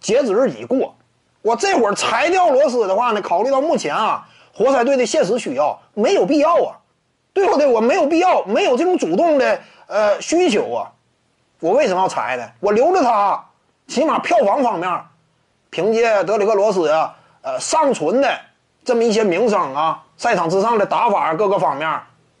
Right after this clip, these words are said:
起码卖票这块儿我也不亏呀。为什么非得裁呢？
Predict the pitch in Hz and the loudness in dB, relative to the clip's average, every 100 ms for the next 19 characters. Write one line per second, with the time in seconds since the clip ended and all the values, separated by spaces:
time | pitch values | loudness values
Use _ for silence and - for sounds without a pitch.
0 | _ _ _ _ _ - - 349 254 202 | _ _ _ _ _ -10 -2 0 2 0
1 | 302 269 370 349 233 185 220 185 208 190 | 0 0 2 2 2 0 0 0 0 -2
2 | 180 147 107 95 - _ _ _ _ _ | -2 -4 -6 -12 -18 _ _ _ _ _
3 | _ _ _ _ _ 233 247 175 165 165 | _ _ _ _ _ -2 0 0 -2 -2
4 | 139 110 - - | -4 -8 -10 -14